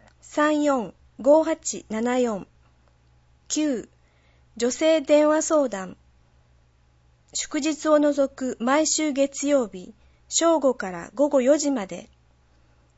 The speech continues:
電話、三二九五三九。予約制の面接相談があります。十、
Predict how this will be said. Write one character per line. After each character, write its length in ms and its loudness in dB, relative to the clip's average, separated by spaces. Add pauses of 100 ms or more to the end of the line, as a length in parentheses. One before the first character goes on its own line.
(120)
電 320 4
話、 240 -2 (260)
三 400 2
二 340 -2 (160)
九 280 -2
五 380 2
三 320 -6
九。 400 -12 (1500)
予 120 0
約 240 0
制 260 0
の 260 -2
面 260 2
接 260 -6
相 240 -2
談 220 -4
が 100 -10
あ 40 -10
り 100 -14
ま 160 -12
す。 220 -20 (1600)
十、 400 -2